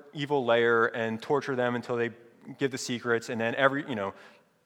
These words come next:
it's either gonna be, you know, the whole world collapses or everyone dies because they have undercover agents. Something like that's happening.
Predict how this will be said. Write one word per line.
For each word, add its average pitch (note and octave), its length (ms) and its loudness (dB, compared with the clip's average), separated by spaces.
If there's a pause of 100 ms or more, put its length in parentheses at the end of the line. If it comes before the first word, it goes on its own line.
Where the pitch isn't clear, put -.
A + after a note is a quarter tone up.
(140)
it's - 300 -8
either B2+ 180 0
gonna A#2+ 160 2
be, A2+ 200 -4
you - 100 -10
know, G2+ 100 -4
the G2 100 -6
whole C#3 220 -2
world B2 300 0
collapses A2+ 640 0
or G#2 500 -2
everyone B2 400 0
dies A2 420 0
because G#2 300 -12
they G#2+ 60 -8
have G#2 300 -6
undercover G#2+ 380 -4
agents. G#2 300 -8 (200)
Something G#3 280 4
like E3 160 4
that's C3+ 240 8
happening. G2+ 460 -2